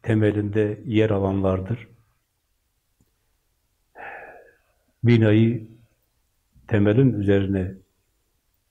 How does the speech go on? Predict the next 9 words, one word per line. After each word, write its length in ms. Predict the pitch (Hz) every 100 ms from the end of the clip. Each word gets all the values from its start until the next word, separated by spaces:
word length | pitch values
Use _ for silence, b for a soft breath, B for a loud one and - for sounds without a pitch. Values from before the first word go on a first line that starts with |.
| _ _
inşa 400 | 104 101 - 101
ediyoruz 480 | 98 101 98 98 -
tabii 300 | 95 92 92
ki. 340 | - 127 - - _ _ _ _ _ _ _ _ _ _ _ _ _ _ _ _ _
Hamdolsun 840 | - 127 113 107 - 110 107 - -
temel 480 | - 101 104 104 -
sağlamdır, 720 | - 107 104 110 110 104 127 -
sağlam 480 | - 107 110 110
olmuştur. 640 | 101 98 98 90 - 110